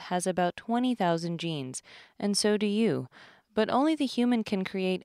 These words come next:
either a circulatory system or a sonnet.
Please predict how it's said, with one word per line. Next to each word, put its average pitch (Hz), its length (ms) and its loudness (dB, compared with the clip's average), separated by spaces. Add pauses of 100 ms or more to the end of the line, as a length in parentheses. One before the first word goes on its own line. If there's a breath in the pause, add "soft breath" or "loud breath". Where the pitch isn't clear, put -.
either 226 340 2
a 196 120 4
circulatory 254 840 0
system 185 480 -2
or 170 180 2
a 151 120 0
sonnet. 202 480 0